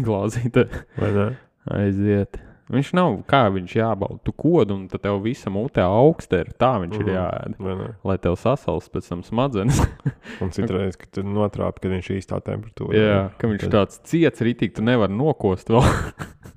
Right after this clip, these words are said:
Speaker 1: pārsalis. Tā, viņš tā,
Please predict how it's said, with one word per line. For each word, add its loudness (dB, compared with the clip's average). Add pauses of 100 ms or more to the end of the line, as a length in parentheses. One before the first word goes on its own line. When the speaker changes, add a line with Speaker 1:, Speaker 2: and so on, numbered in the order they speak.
(220)
Speaker 1:
pārsalis. -4 (1040)
Tā, -4
viņš -10
tā, -2